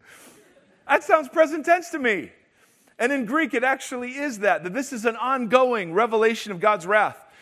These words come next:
The wrath of God is being revealed. Now, Paul goes into why, but I want you to notice how it's being revealed. Verse twenty-four,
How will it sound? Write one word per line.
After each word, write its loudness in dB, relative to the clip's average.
The 2
wrath 4
of -4
God 4
is -4
being -2
revealed. 0
Now, 0
Paul 2
goes -4
into -2
why, 0
but -6
I -2
want -6
you -6
to -6
notice -4
how -2
it's -6
being -4
revealed. -2
Verse 0
twenty-four, 2